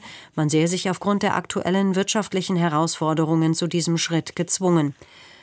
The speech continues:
Betriebsratschefin Cavallo sagte,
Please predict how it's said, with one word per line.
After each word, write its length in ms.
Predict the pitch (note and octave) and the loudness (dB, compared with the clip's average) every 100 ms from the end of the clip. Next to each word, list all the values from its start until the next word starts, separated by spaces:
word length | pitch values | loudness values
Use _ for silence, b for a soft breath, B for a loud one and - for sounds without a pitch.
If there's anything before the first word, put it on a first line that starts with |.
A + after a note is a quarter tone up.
| B | B
Betriebsratschefin 1200 | E3 E3+ G3+ A#3 - G3 F#3+ F#3+ - G3+ F#3 F#3 F3 | -10 -6 -2 -2 -2 0 0 0 -2 -2 -2 -2 0
Cavallo 480 | E3 D3+ D3+ G3+ | 0 0 2 2
sagte, 480 | G#3+ G3 G#3 B3 B3+ | 2 0 0 0 0